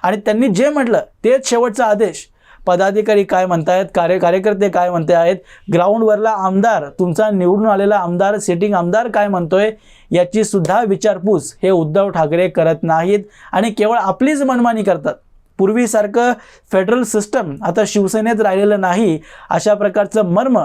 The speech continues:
या वक्तव्यातून सरळपणे आपल्याला नि-, कळतंय. आणि मित्रांनो, खरं आहे तर भास्कर जाधव जर खरंच नाराज आहेत आणि उद्धव ठाकरे यांच्या पक्षातून एक बारा तेरा आमदार घेऊन जर ते एकनाथ शिंदे यांच्या पक्षात जाणार असतील तर त्यात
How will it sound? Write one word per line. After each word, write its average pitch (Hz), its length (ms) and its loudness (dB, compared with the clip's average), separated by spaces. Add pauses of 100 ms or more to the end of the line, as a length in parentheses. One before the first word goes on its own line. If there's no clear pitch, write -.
(120)
या 185 140 2
वक्तव्यातून 202 680 0
सरळपणे 220 540 0
आपल्याला 233 360 0
नि-, 220 180 0 (140)
कळतंय. 240 300 0 (880)
आणि 233 140 0
मित्रांनो, 277 420 0
खरं 247 140 2
आहे 285 140 -2
तर 277 160 0 (560)
भास्कर 196 520 0
जाधव 214 560 0
जर 190 140 2 (100)
खरंच 247 260 0
नाराज 208 400 0
आहेत 180 380 2
आणि 214 300 0 (800)
उद्धव 214 340 0
ठाकरे 240 400 -2
यांच्या 240 240 -2
पक्षातून 226 840 -2
एक 208 280 -2
बारा 190 500 0
तेरा 240 260 0
आमदार 208 320 0
घेऊन 185 380 0 (220)
जर 180 240 0
ते 269 220 0
एकनाथ 233 380 0
शिंदे 226 320 2
यांच्या 226 260 -2
पक्षात 214 360 0
जाणार 185 300 0
असतील 170 520 0
तर 220 80 0
त्यात 226 240 -2